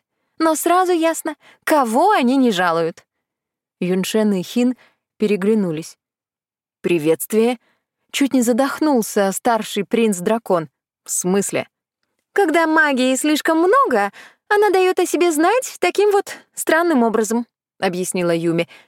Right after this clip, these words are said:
но понятнее не стало. «Короче, каждый, кто споткнулся, получил знак, что подходит. Вот сюда». Неожиданно мы вышли на более или менее ровную площадку,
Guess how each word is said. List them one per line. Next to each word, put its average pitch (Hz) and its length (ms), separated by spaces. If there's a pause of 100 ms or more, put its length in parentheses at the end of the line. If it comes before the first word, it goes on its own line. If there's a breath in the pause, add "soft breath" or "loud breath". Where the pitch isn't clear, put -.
(140 loud breath)
но 247 160
понятнее 247 540
не 226 120
стало. - 400 (320 loud breath)
«Короче, 302 680 (240 loud breath)
каждый, 440 320
кто 381 160
споткнулся, 427 680
получил 320 420
знак, 269 300
что - 180
подходит. - 680 (480)
Вот 359 160
сюда». 349 300 (720 loud breath)
Неожиданно 269 500
мы 240 120
вышли 285 320
на 254 220
более 269 440
или 247 100
менее 269 360
ровную 262 340
площадку, 240 580